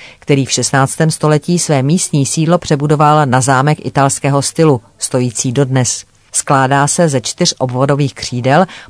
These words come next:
postavených obvodovým gotickým zdivem a obklopujících uzavřené nádvoří. V následujících letech se v Průhonicích vystřídala řada dalších majitelů. Po roce osmnáct set se dalším z nich stal Jan Nepomuk, hrabě Nosty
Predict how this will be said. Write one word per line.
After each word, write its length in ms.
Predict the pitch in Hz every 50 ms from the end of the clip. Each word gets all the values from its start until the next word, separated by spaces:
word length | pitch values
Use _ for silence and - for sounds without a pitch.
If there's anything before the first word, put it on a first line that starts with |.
| - _
postavených 680 | - 175 170 - - 240 240 254 233 214 190 - -
obvodovým 520 | - 139 135 156 185 190 185 190 202 196 196
gotickým 600 | 160 147 139 - 160 - - - 139 127 127 120
zdivem 380 | 110 120 139 139 180 196 202 - -
a 160 | 123 - -
obklopujících 840 | 135 - - - 226 214 - 208 196 180 - - - 185 - -
uzavřené 500 | 139 123 135 127 131 143 131 135 131 127
nádvoří. 640 | 123 127 131 139 135 147 151 - 131 123 117 117 113 - _ _ _ _ _ _ _ - - - - - _ _
V 80 | 135 127
následujících 720 | 127 127 131 - - 147 143 143 143 - - 180 170 -
letech 260 | 160 151 - 208 202 -
se 120 | - 175
v 40 | -
Průhonicích 680 | - 156 156 156 185 196 196 196 - - 214 214 175
vystřídala 640 | 147 135 - - - 170 160 160 160 170 170 170 170 - - - - -
řada 340 | 135 - 160 160 165 202 190
dalších 400 | 156 143 147 - - 160 135 -
majitelů. 640 | 120 135 170 190 185 - 131 123 120 117 110 110 107 _ _ - - - - - - -
Po 100 | - 147
roce 260 | 147 139 - - -
osmnáct 500 | - - - 151 151 147 143 139 135 -
set 240 | - 160 175 - - -
se 220 | - - 143 123
dalším 440 | 113 120 120 123 - - 147 143 139
z 60 | 135
nich 180 | 175 196 - -
stal 280 | - - 165 170 165 - - - -
Jan 340 | 135 135 147 139 135 135 127
Nepomuk, 500 | 131 151 - 190 170 147 131 120 - - - -
hrabě 440 | 135 139 135 131 127 135 139 127 -
Nosty 380 | 123 135 123 - - - 135